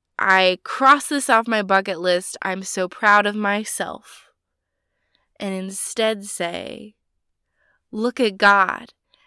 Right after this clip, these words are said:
and how he made it possible for me to achieve this dream. Look at me not, but look at the Lord. Look at God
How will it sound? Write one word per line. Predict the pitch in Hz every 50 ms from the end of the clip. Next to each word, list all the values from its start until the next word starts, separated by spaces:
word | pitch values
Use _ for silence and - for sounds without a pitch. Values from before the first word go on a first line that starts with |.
| _ _ _ _ _
and | - 208 202
how | 190 - 208 208 208 214
he | 208 - - 247 240
made | 233 233 226 214 202
it | 185 185 - _
possible | - - - - 233 254 247 - - 233 202 - 180 170 185
for | - - 196 190 190
me | 185 185 190 202 196 175 - - 208 208 _ _ _ _ _ _ _ _ _ _ _ _ _ _
to | - - - 202 185
achieve | 185 185 - - - - 240 226 214 190 180 180 175
this | 185 190 196 - - -
dream. | - 185 185 180 - - - _ _ _ _ _ _ _ _ _ _ _ _ _ _ _ _ _ _ _ _ _ _ _ _ _ _ _ _
Look | - 208 214 214 233 269 285 -
at | 294 277 247
me | 226 233 233 233 233 226 226 226 233 226 226 _ _ _ _ _ _ _ _
not, | - 202 190 175 170 - - _ - - - - _ _ _ _ _ _ _ -
but | 196 180
look | - 185 208 214 202 -
at | 208 190 _
the | - 180
Lord. | 190 - 156 165 165 - _ _ _ _ - _ _ _ _ _ _ _ _ _ _ _ _ _ _ _ _ _ _ _ _ _ _ _ _ _ _ _ _ _ _ _ _ _ _ _ _ _ _ _ _ _ _ _ _ _ _ _ _ _
Look | - 214 226 220 -
at | 254 233 196 196
God | 220 214 208 208 208 196 - - - - -